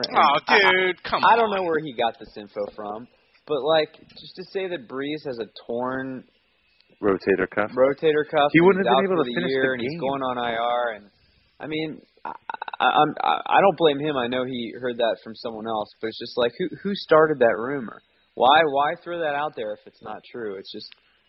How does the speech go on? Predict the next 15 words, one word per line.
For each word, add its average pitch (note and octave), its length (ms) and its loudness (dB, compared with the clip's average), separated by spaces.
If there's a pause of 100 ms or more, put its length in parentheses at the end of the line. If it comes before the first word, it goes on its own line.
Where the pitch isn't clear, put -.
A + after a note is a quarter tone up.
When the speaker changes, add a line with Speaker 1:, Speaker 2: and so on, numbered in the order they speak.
(100)
Speaker 1:
it's D#3 180 -8
irresponsible, B2+ 800 0
man. G1+ 200 -14 (280)
Speaker 3:
Well, C#4 160 -2
Speaker 2:
Well A3+ 280 6
Speaker 3:
like, G3 100 0
Bree-, F3+ 260 6
Brees G3+ 320 2
wouldn't G3 200 4
have F3 80 0 (120)
even D#3 120 -2
been D3+ 160 4
able C3+ 160 4
to G#2 120 4
finish C3+ 160 0